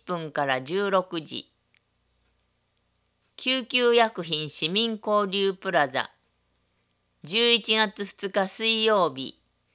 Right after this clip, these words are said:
十二月七日水曜日。新港交流会館。十一月十日木曜日。十二月八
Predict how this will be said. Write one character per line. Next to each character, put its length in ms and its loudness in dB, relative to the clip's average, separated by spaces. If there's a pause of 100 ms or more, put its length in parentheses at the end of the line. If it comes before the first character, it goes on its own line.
(300)
十 300 2
二 160 2
月 280 2
七 300 0
日 160 0
水 380 -2
曜 260 2
日。 240 -12 (1800)
新 480 -2
港 160 4
交 400 2
流 220 0
会 260 4
館。 320 -6 (480)
十 320 0
一 220 -2
月 280 0
十 280 2
日 140 0
木 340 -4
曜 240 4
日。 260 -12 (680)
十 300 2
二 140 2
月 420 2
八 160 4